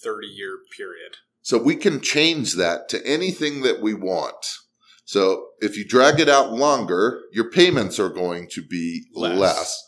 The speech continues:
Speaker 1: Yeah.
Speaker 2: However,
Speaker 1: And
Speaker 2: less
Speaker 1: principal.
Speaker 2: money is going to go towards
Speaker 1: Towards principal.
Speaker 2: principal.
Speaker 1: Yeah.
Speaker 2: So it's going to pay down less.
Speaker 1: Exactly.
Speaker 2: If we did, like, a fifteen-year mortgage or an amortization, sorry, fifteen-year amortization,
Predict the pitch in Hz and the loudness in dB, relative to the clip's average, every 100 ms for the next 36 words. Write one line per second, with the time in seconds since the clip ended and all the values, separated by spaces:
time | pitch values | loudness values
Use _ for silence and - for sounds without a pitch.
0 | - 104 90 113 147 165 117 131 - - | -14 -14 0 4 6 6 4 2 0 -12
1 | 107 101 123 123 131 139 135 131 120 113 | -6 2 2 2 4 4 4 2 0 0
2 | 120 117 113 113 110 98 104 104 - 101 | 0 -2 -4 -6 -4 2 2 2 -2 -2
3 | 87 - - 156 - 107 82 85 92 - | -2 -4 -4 -2 -2 -2 -2 -2 -2 -4
4 | 98 85 - 101 95 - 110 117 110 - | -12 -14 -8 -4 -4 -4 -6 -6 -10 -16
5 | - 123 117 113 104 90 71 - - - | -2 0 4 2 2 -4 -8 -10 -14 -14
6 | - 110 98 92 - 85 _ 107 107 110 | -12 -10 -10 -12 -18 -20 _ -2 0 6
7 | 127 123 113 110 104 - 170 - - 170 | 6 8 6 4 0 2 0 2 -6 -8
8 | 180 151 98 90 87 87 82 78 87 110 | -4 2 2 2 0 -4 -4 -2 -2 -2
9 | - - _ _ - 95 95 98 98 92 | -6 -12 _ _ -6 -2 0 0 0 -2
10 | 82 78 78 76 87 95 - 76 87 120 | -4 -4 -4 -6 -10 -8 -4 -2 -2 -4
11 | - 98 - 110 92 85 82 85 82 78 | -6 -8 -6 -8 -6 -8 -8 -8 -8 -8
12 | 76 73 - 82 - - | -8 -8 -8 -10 -10 -10